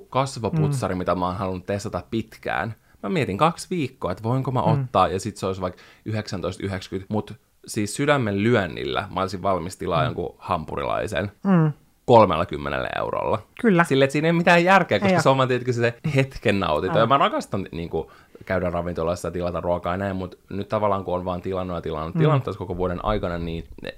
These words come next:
Speaker 1: semmonen, tiedätkö, omanlainen hohto on mennyt, että mä mieluummin menen johonkin paikan
Speaker 2: Aa.
Speaker 1: päälle syömään. Sen takia mä oon iloinen, että pikkuhiljaa ravintolat rupeaa aukeaa.
Speaker 2: Älä, mut kyllä mä ajattelin, tai mun mielestä, mun ainakin elämäntyyliin ja siihen, mistä mä nautin, niin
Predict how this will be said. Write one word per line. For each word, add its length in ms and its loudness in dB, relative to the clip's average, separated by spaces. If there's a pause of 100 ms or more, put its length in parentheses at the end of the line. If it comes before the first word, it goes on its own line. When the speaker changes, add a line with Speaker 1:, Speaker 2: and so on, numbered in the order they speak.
(120)
Speaker 1:
semmonen, 340 -2
tiedätkö, 240 -4
omanlainen 440 2
hohto 440 -8
on 80 -10
mennyt, 160 -6
että 120 -8
mä 40 -6
mieluummin 300 -4
menen 220 -4
johonkin 340 -8
paikan 420 -2
Speaker 2:
Aa. 80 0
Speaker 1:
päälle 180 -2
syömään. 560 -8
Sen 100 -8
takia 200 -8
mä 80 -6
oon 60 -6
iloinen, 260 -6
että 100 -14
pikkuhiljaa 480 -10
ravintolat 480 -8
rupeaa 260 -8 (120)
aukeaa. 460 -10
Speaker 2:
Älä, 280 0
mut 200 -4
kyllä 220 2
mä 280 4
ajattelin, 500 0
tai 120 2
mun 200 2
mielestä, 540 2 (120)
mun 200 0
ainakin 340 -4
elämäntyyliin 960 0 (320)
ja 80 0
siihen, 300 0
mistä 180 -8
mä 60 -4
nautin, 480 -2 (320)
niin 220 0